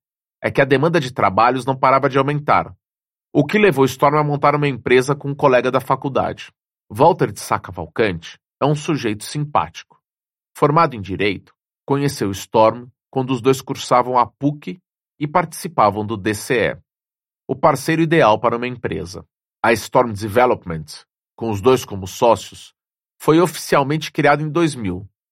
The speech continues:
apesar de Storm já ter diversos trabalhos em andamento.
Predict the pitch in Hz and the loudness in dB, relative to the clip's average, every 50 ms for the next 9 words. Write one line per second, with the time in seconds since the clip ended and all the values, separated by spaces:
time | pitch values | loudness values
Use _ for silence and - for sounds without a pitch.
0 | _ _ _ - - - 165 151 131 151 156 147 143 135 - - - 143 131 135 | _ _ _ -4 -2 0 0 2 4 4 2 2 -2 -8 -10 -2 0 0 0 0
1 | 131 123 131 117 - 139 120 - - 123 104 113 135 156 151 - 175 160 - - | 0 -2 -4 -4 -4 -6 -8 -6 -10 -6 0 2 2 2 2 -2 -10 -10 -2 0
2 | 151 127 107 101 104 107 110 104 110 113 113 113 120 120 110 104 87 101 104 - | 0 2 2 2 2 2 0 -4 -8 -8 -4 -2 -2 -2 -2 -4 -8 -12 -14 -18
3 | - 82 | -20 -20